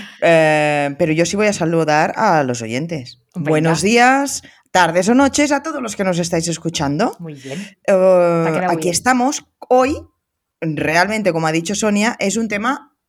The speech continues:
Speaker 1: superinteresante porque tengo que confesar que yo, mm, las stories no soy una amante que las use mucho. Pero creo que después de este podcast, eh,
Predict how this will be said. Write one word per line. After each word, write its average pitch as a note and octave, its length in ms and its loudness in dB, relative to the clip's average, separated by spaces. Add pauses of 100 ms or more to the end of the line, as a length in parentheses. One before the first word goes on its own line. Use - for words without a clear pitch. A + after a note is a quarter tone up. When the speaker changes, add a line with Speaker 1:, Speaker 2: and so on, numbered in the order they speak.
(140)
Speaker 1:
superinteresante F3 960 -4
porque D#3+ 340 -4
tengo F#3 300 -2
que C#3 140 -8
confesar G3+ 800 -2 (640)
que E3+ 280 0
yo, A#3+ 440 0
mm, E3+ 580 -6
las D#3 200 -2
stories G#3 680 -4
no F#3+ 880 2
soy F#3 680 -2
una D3+ 520 -6 (300)
amante D3 800 -4
que D3+ 120 -8
las C3 180 -8
use B2 560 -8
mucho. D#3+ 560 -4 (720)
Pero G#3 220 2
creo A#3 220 0
que A#3 100 0
después A3 420 -4
de G#3 160 -2
este A3+ 300 -6
podcast, A3 720 -6
eh, D#3 840 -8